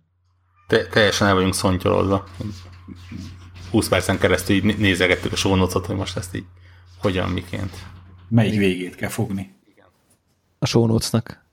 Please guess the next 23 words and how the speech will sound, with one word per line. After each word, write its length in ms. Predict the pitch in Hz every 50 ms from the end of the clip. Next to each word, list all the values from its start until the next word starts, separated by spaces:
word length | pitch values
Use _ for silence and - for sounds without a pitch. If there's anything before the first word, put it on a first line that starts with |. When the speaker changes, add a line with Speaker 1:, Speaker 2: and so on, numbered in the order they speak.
| -
Speaker 2:
Így 200 | 123 110 101 98
van. 200 | 98 101 107 120 - - _ _ _ _ _ _ _ _ _ _ _ _ _ _ _
Speaker 3:
Igen, 360 | - 127 120 120 117 120 123 117 120
egyáltalán 680 | 117 117 110 113 107 - - 113 107 113 - - - - - - - - 67 - - - - 131
láttunk, 380 | 120 110 110 - - 120 113 -
hogy, 160 | 110 107 107 110 143 -
hogy 260 | - - 120 113 110
van 180 | 110 110 110 110
ilyen. 280 | 110 - - - - - - - _ _ _ _ _ _ _ _ _ _ _ _ _ _ _ _ _ _ _ _ _ _ _ _ _ _ _ -
Ö, 420 | 131 139 139 139 143 143 143 143 135 131 - - - _ _ _ _ _ - 202 214 226 226 226 247 247 226 214 220 226 - -
uborka 420 | - 202 180 190 180 156 - 151 139
szezon, 640 | - - 127 120 123 127 123 123 123 127 131 - - - - 151 _ - 165 180 - - - - - - - - - - - 196 -
hegyek 480 | - - 131 120 113 - 117 113 -
vannak, 480 | - 120 117 113 - 120 123 127 123 -
vagy, 380 | 120 113 110 110 110 110 117 117
vagy, 400 | 113 117 113 110 113 110 107 -
vagy, 180 | 120 113 110
vagy 140 | 110 110 110
mi 140 | 113 113 113
a 40 | 117
jó 180 | 113 110 113
szó, 300 | 110 - - 127 127 127
nem? 280 | 120 120 123 143 143 135